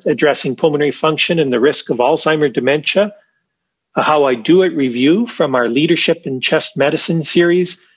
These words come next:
describing the creation of an organizational culture for the chest clinician, and a chest review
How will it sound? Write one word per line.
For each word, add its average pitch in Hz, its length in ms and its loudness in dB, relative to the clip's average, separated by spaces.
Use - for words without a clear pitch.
describing 143 580 0
the 123 80 0
creation 139 520 0
of 120 100 -2
an 117 100 -2
organizational 131 840 0
culture 160 520 -2
for - 240 -2
the 117 100 -2
chest - 360 -4
clinician, 151 540 -2
and 147 120 2
a 139 40 4
chest - 420 0
review 120 480 0